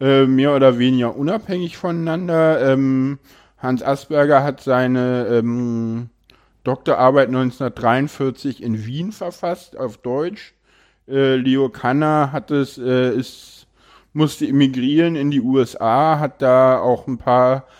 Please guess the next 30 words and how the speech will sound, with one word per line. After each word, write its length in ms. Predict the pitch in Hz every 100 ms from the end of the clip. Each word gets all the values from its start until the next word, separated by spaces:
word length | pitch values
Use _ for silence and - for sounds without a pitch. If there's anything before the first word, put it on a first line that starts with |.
| _ _ -
andere 320 | 127 143 143
Theorien 880 | - 147 139 120 156 175 190 185 175
erfasst, 560 | - 139 160 160 -
wo 140 | 147 139
es 80 |
herkommt, 920 | - - 156 165 - 160 156 160 160 -
äh, 280 | 139 139 139
die 580 | 131 139 135 135 131 131 _ _ _ _
heute 340 | 127 143 151 156
eigentlich 340 | 135 127 -
alle 220 | 135 143
als 220 | 135 127 -
überholt 540 | 120 110 143 156 156
gelten. 340 | 151 151 156
Er 220 | 151 123 120
hat 120 | 127
diesen 680 | 127 120 120 120 120 117 117
Begriff 260 | 120 120
der 160 | - 110
Kühlka-, 440 | - 156 156 160 - _ _ _
äh, 280 | - 143 135
Kühlschrankmütter 800 | - 175 160 151 131 143 147 139
geprägt 600 | 131 - 143 139 139 -
und 340 | 113 113 113
wir 100 | 120
können 240 | 107 127 120
ja 100 | 117
auch 100 | 110
nochmal, 800 | 120 120 117 117 117 107 110
äh, 60 | 113